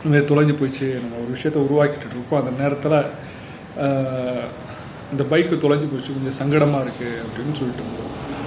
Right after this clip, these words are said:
அப்போ அவர் சொன்னாரு, "தம்பி, நான் சொல்றத தப்பா நினைச்சுக்காத, நல்லது நடந்து நினைச்சுக்கோ. நீ வந்து அதை வச்சு நினைச்சு கஷ்டப்படாத" அப்படின்ட்டு.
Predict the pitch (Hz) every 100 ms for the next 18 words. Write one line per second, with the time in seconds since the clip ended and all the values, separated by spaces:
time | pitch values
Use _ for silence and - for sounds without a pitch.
0 | - - - 170 180 165 180 180 175 143
1 | 143 139 - - - - - - - -
2 | - 123 143 120 117 - - - - -
3 | - - - 123 151 175 160 147 175 151
4 | 139 131 120 113 120 120 - - - -
5 | - - - - - - - - - -
6 | - 131 131 175 185 175 160 160 147 135
7 | 135 - 120 113 117 - - - - -
8 | - - - - - - - - 131 139
9 | 160 143 147 147 180 160 180 180 165 165
10 | - 202 165 135 117 117 110 110 110 -